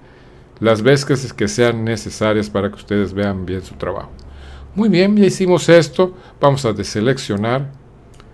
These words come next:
Vamos a ver un antes y un después. Mi fotografía se encontraba así. Vean ustedes el cambio.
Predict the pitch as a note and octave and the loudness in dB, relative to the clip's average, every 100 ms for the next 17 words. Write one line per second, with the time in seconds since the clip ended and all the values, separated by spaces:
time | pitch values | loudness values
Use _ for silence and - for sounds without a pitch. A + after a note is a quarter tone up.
0 | - - A#2+ B2 A2+ A2 A#2 A#2+ A#2+ A2 | -20 -6 0 0 2 2 2 2 -2 -2
1 | G#2 G#2 A2+ G2+ - - A#2+ C3+ C#3 - | -6 -6 -2 -4 -4 2 2 2 -4 -6
2 | A#2+ A#2 A#2 B2 A2 - A2 A2+ G#2+ A#2+ | -4 -2 2 2 2 0 -2 0 0 -4
3 | A2+ G2 E2 G2 G2+ C#3 - - - - | -6 -6 -4 -4 -2 -4 -10 -20 -20 -20
4 | - - G#3 G#3 B2 F3 - F3 C4 - | -20 -4 -4 -4 -6 -8 -2 -4 -4 -8
5 | - B2+ A#2+ G2 - A2 G#2 A2+ | 0 0 0 -6 -4 -2 0 -2